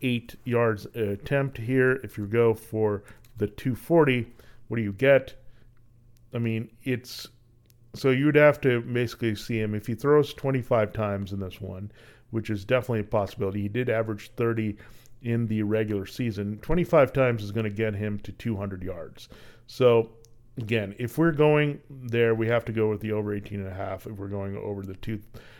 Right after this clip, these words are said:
thirty-nine point five and pushing for two forty in this one. So correlation is important here when you're doing these. If you're gonna go all in, you might as well go on several of these. Now, basically, they're saying over thirty-five and a half attempts for Patrick Mahomes. Now,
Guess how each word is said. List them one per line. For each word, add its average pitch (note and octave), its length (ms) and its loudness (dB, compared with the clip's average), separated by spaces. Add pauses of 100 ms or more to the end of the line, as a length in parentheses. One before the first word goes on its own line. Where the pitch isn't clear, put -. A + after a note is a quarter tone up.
(240)
thirty-nine G#2+ 360 0
point G#2 180 -4
five A2+ 280 2
and G2+ 120 -8
pushing G#2+ 380 -4
for G2+ 220 -6
two G#2 200 -8
forty G#2 300 -4
in F#2+ 60 -6
this F#2+ 200 -10
one. F#2 140 -8
So - 220 -10 (480)
correlation D#3 580 10
is A#2 100 -2
important A#2 380 2
here A#2 240 2
when G#2+ 140 -4
you're G2+ 80 -4
doing A2+ 200 -2
these. G#2+ 260 -4
If F#2+ 120 -14
you're G2 80 -10
gonna G2+ 180 -6
go G2 280 -2 (320)
all C3+ 140 2
in, D3+ 100 4
you C3 140 2
might C3 220 2
as A2+ 80 -2
well A#2+ 200 6
go A2+ 200 2
on G#2 120 -2
several G2 400 -4 (920)
of A#2 100 -6
these. G2+ 280 -2
Now, A2+ 240 -2 (380)
basically, G3+ 320 6
they're E3 120 10
saying C#3 380 2
over C#3+ 480 6 (160)
thirty-five C3+ 500 4
and A2+ 100 -2
a G#2 40 -2
half A#2 320 -2
attempts A#2+ 360 -4
for G#2 120 -12
Patrick A2 360 -4
Mahomes. G#2 540 -2
Now, G#2 260 -4